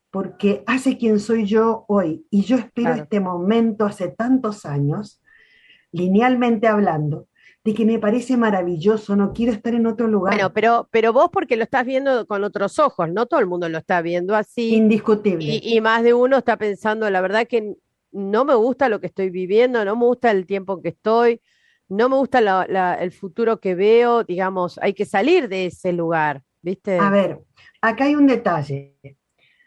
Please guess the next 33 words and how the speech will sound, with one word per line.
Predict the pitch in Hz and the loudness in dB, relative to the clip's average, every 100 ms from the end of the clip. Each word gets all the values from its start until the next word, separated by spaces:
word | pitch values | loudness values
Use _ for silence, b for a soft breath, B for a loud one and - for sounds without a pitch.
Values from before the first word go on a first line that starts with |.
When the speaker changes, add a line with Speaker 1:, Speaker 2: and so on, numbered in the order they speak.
| _ | _
Speaker 1:
Yo | - 269 | 0 2
no | 285 226 | 4 2
puedo | 233 226 196 185 185 - _ | 0 2 2 0 -2 -6 _
permitir, | 165 165 165 - 208 202 - _ _ _ _ | -8 -6 -6 0 2 2 -6 _ _ _ _
perdón, | 185 185 190 139 - | 0 2 2 0 -8
no | 175 196 | -4 -2
puedo | 202 254 262 262 _ _ _ | 0 0 0 -2 _ _ _
pretender | 202 196 190 190 185 202 220 139 - _ _ _ 185 | 0 0 0 0 2 4 2 0 -10 _ _ _ -2
de | 185 202 | 0 2
que | 220 | 2
otros | 233 233 247 233 214 | 2 0 -2 -2 0
vean | 214 220 220 226 - - | 2 2 2 0 -6 -8
lo | 190 180 | -4 -2
que | 170 | -2
yo | 190 196 | 0 2
veo, | 202 190 196 | 2 2 0
porque | 190 147 160 | -2 -6 -4
como | - 170 175 | -2 -2 0
vos | 190 202 | 0 -2
dijiste, | 208 247 - - 240 277 _ _ _ _ _ _ | -2 -2 -2 -4 -8 -8 _ _ _ _ _ _
cada | 208 220 226 | 0 2 2
uno | 240 247 247 | 2 4 4
ve | 233 220 220 | 4 2 0
en | 180 175 185 | -6 -6 -2
base | 202 - 202 | -2 0 -2
a | 190 | -2
sus | - 185 | -6 -8
vivencias, | 180 185 214 240 247 254 240 233 - | -6 -2 2 2 0 -2 -4 -6 -4
a | 180 | -4
las | 139 | -4
puertas | - 208 208 180 - | 0 -2 0 -8 -8
que | 175 | -6
abrió, | 156 180 220 226 214 208 | -4 0 2 4 4 2